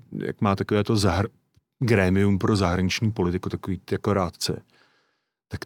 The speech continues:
tam má lidi v podstatě z každého politického směru s výjimkou O D S.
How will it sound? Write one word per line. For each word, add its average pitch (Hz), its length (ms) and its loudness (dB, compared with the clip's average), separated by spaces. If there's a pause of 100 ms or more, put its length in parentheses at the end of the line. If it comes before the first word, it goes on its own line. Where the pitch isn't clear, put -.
tam 101 180 4
má 113 540 6
lidi 113 800 4
v - 100 -14
podstatě 117 760 0 (560)
z - 60 -6
každého 101 340 2
politického 110 460 -2
směru 117 260 2
s 101 40 2
výjimkou 104 360 0
O 110 40 2
D 107 340 2
S. - 200 -8